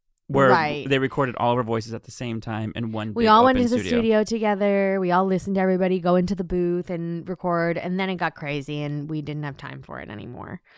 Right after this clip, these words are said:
Speaker 1: No.
Speaker 2: Um, and the freak out number was really funny. It was fun because we knew we had to be bad and we knew the choreography had to be bad. So
Speaker 1: We
Speaker 2: we
Speaker 1: were
Speaker 2: were just,
Speaker 1: acting.
Speaker 2: like, playing up.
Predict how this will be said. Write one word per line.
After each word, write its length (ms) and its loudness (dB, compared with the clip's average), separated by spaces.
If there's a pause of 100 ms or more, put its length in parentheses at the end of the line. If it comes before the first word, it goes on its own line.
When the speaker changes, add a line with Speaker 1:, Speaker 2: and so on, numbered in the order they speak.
(320)
Speaker 1:
No. 160 -4
Speaker 2:
Um, 580 -4 (500)
and 200 -2
the 60 -6
freak 180 -4
out 140 4
number 280 -2
was 180 -6
really 180 -8
funny. 240 -8 (100)
It 120 2
was 120 4
fun 200 4
because 260 0
we 100 0
knew 280 2
we 100 2
had 240 -6
to 120 -16
be 100 -6
bad 420 -2
and 220 -6
we 100 -2
knew 160 2
the 60 -2
choreography 580 -8
had 160 -8
to 60 -18
be 100 -10
bad. 460 -12
So 100 -2
Speaker 1:
We 60 4
Speaker 2:
we 80 4
Speaker 1:
were 60 -2
Speaker 2:
were 60 -8
just, 280 -2
Speaker 1:
acting. 220 0
Speaker 2:
like, 80 0
playing 340 -4
up. 200 -6